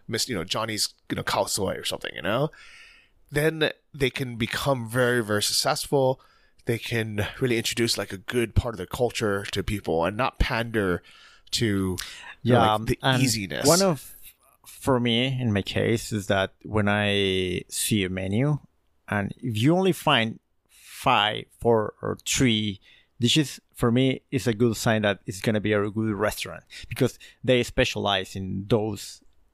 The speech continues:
Speaker 2: dishes. And, uh, as you said, if they only focused on one or two or three, they are gonna be good.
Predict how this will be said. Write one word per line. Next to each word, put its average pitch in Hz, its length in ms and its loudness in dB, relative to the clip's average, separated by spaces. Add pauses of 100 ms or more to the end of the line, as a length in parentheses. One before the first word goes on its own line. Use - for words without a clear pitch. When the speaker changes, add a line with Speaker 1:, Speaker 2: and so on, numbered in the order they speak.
(140)
Speaker 2:
dishes. - 500 -6 (440)
And, 107 400 0 (460)
uh, 117 240 2
as 113 160 -4
you 123 80 2
said, 110 440 4 (1000)
if 101 120 -12
they 117 520 4 (640)
only 120 260 2
focused 120 680 0 (100)
on 101 760 -2 (160)
one 117 400 4
or 98 180 -8
two 107 360 -6
or 95 60 -6
three, 113 560 -2 (500)
they 110 140 2
are 98 100 -2
gonna 92 180 -6
be 92 120 -10
good. 101 320 -4